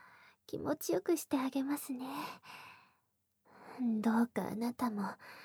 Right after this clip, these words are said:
遠慮なく、私のおまんこで、おちんぽたっぷり、気持ちよくなってくださいませ。う、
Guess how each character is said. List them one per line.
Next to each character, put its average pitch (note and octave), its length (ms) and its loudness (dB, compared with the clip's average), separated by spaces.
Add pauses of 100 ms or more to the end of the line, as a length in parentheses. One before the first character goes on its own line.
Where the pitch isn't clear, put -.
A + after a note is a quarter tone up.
(640)
遠 C#4 160 8
慮 C#4+ 140 10
な D4+ 160 8
く、 - 140 -6 (1400)
私 B3 420 4
の C4 200 8
お - 20 6
ま C4+ 180 6
ん C4+ 60 0
こ - 160 -2
で、 - 180 -6 (480)
お D4+ 100 2
ち - 220 -2
ん E4 80 0
ぽ - 120 -2
た - 200 -2
っ - 60 -10 (300)
ぷ - 140 -2
り、 - 80 -8 (840)
気 - 160 -2
持 E4+ 160 6
ち - 180 8
よ G4+ 80 12
く F#4+ 140 8
な D#4 140 4
っ - 20 -6
て - 140 -4
く - 160 -8
だ D4+ 140 -4
さ - 180 -4
い D#4+ 60 0
ま E4 180 2
せ。 - 180 -6
う、 E4 40 -2